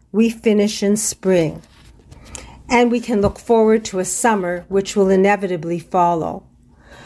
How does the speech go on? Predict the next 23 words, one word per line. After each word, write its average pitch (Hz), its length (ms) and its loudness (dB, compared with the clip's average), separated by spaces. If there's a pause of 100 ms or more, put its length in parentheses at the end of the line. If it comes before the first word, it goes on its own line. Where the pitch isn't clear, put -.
(100)
Regardless 262 600 0
of 247 120 -8
how 294 260 0
fickle 302 400 -2
this 220 260 0
month 220 320 2
of 196 140 -2
March 196 500 2
is, 160 460 -2 (240)
it 208 140 4
always 226 500 0
keeps 233 380 -6
its 220 160 -4
promise 185 560 -2
and 185 160 0
gives 170 240 0
birth 202 400 0
to 202 100 -4
the 175 80 0
heartwarming 196 960 -2
green 180 380 0
of 185 180 -4
spring. 175 640 0